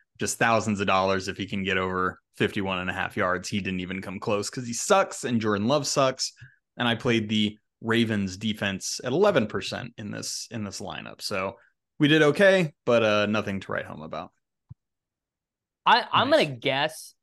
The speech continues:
Speaker 2: I'm gonna guess that the Sims would have hated the Ma-, the Mayer play. I, I, I would,
Speaker 1: Probably.
Speaker 2: I, I just, like, I,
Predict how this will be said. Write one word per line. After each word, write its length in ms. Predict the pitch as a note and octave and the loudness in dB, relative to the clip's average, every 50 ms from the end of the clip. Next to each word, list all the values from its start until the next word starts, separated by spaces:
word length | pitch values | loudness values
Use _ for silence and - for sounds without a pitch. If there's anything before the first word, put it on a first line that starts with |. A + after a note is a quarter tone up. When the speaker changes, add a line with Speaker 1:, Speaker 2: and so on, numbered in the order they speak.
| _ C#3 | _ -2
Speaker 2:
I'm 100 | E3 G3+ | -2 0
gonna 140 | A#3 G#3+ | 0 0
guess 640 | D3+ C3 A#2 A2 C3+ B2+ B2+ C3+ C#3 - - - - _ _ _ | -2 -4 -4 -4 -2 0 0 -2 -4 -6 -10 -16 -18 _ _ _
that 400 | C#3+ C#3 C3 B2 B2 - - C3 | -6 -2 0 0 0 0 -2 -6
the 580 | C3+ B2+ B2 A#2+ A#2+ A#2+ A#2+ A#2 A#2+ A#2 - - _ _ _ _ _ _ _ _ _ | -8 -8 -8 -8 -8 -8 -8 -8 -10 -10 -12 -14 _ _ _ _ _ _ _ _ _
Sims 800 | - - - - - C#3 B2+ B2+ B2 B2+ A#2+ A#2+ G#2+ - - - _ _ _ _ _ _ _ _ - | -18 -14 -12 -8 -6 -4 -4 -4 -6 -6 -8 -10 -12 -16 -20 -20 _ _ _ _ _ _ _ _ -12
would 160 | C#3+ C3+ B2 | -8 -8 -6
have 100 | A2+ - | -8 -8
hated 640 | - - C3 C3 B2+ B2 A#2 A#2 A2 A2 G#2+ A2 A2+ _ _ _ _ _ _ _ _ _ _ _ _ _ _ - | -12 -12 -8 -4 -4 -4 -2 -4 -6 -6 -10 -14 -20 _ _ _ _ _ _ _ _ _ _ _ _ _ _ -8
the 120 | B2 B2 | -6 -6
Ma-, 280 | A#2 A#2 A2+ A2+ A2+ A2 - - | -4 -4 -6 -6 -6 -6 -8 -8
the 140 | C3+ B2+ A2+ | -10 -8 -6
Mayer 320 | A2+ A2+ G#2+ G#2+ A2+ A#2+ | -6 -6 -8 -8 -8 -12
play. 340 | - - B2 B2 C3+ D#3 - _ _ _ | -12 -10 -10 -10 -10 -12 -14 _ _ _
I, 460 | - C#3+ D3+ D3+ - D#3 D#3 D#3+ D#3 - | -2 -2 0 0 0 2 2 2 2 2
I, 120 | C#3+ C#3+ | 2 2
I 20 | D3+ | 2
would, 140 | D3 F3+ G3+ | 4 4 4
Speaker 1:
Probably. 340 | F3 A#2+ G#2+ G2+ G2+ F#2+ F#2+ - _ _ _ _ | 6 4 4 2 0 -2 -4 -6 _ _ _ _
Speaker 2:
I, 60 | D#3 D#3+ | -2 0
I 40 | |
just, 240 | D#3 D#3 D#3+ - - | 0 0 -4 -4 -2
like, 260 | C#3+ D3 C3 B2 - | -2 -2 -2 -2 -2
I, 280 | C#3+ C#3+ C#3 C3 B2+ | 0 0 0 2 0